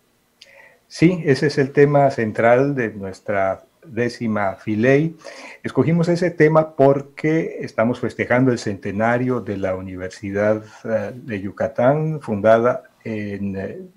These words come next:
mil novecientos veintidós como Universidad Nacional del Sureste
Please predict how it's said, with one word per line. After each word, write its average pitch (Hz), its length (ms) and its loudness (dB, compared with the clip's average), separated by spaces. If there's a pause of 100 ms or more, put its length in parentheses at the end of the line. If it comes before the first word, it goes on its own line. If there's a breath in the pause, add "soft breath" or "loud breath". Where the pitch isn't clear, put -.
(160)
mil 127 260 0
novecientos 117 380 0
veintidós 120 760 2
como 101 260 -4
Universidad 101 640 2
Nacional 110 640 0
del 117 180 0
Sureste 135 640 -2